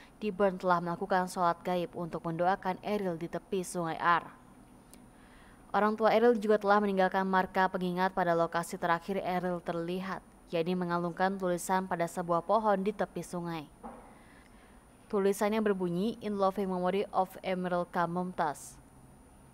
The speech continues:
Pada Kamis, tiga Juni dua ribu dua puluh dua, Dubes Republik Indonesia untuk Swiss mengantarkan Ridwan Kamil berangkat untuk kembali ke Indonesia.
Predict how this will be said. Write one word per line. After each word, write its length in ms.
Pada 160
Kamis, 320
tiga 240
Juni 320
dua 160
ribu 240
dua 160
puluh 240
dua, 320
Dubes 400
Republik 400
Indonesia 640
untuk 240
Swiss 240
mengantarkan 640
Ridwan 400
Kamil 400
berangkat 640
untuk 320
kembali 480
ke 80
Indonesia. 720